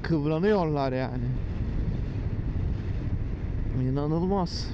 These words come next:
Ben daha Osman'a tahammül edemiyorum ya. Sürekli bir of halindeyim ya. "Yine mi Osman? Yapma Osman." falan. Ve hani diyorum ya çocuk simülasyonu. Şuraya bir yere bırakıyorum fotoğrafını.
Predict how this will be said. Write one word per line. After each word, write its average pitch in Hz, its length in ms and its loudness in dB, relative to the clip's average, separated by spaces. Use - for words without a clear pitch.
Ben 175 260 0
daha 226 160 2
Osman'a 175 540 0
tahammül 214 360 2
edemiyorum 147 580 2
ya. 196 160 0
Sürekli 196 400 0
bir 214 120 2
of 202 220 2
halindeyim 131 680 2
ya. 117 140 0
"Yine 185 260 6
mi 180 120 6
Osman? 139 540 0
Yapma 170 440 2
Osman." 143 500 0
falan. 139 340 0
Ve 202 220 2
hani 151 260 0
diyorum 311 220 2
ya 233 100 0
çocuk 220 320 0
simülasyonu. 151 760 0
Şuraya 254 380 2
bir 262 40 4
yere 262 240 2
bırakıyorum 247 460 2
fotoğrafını. 175 600 2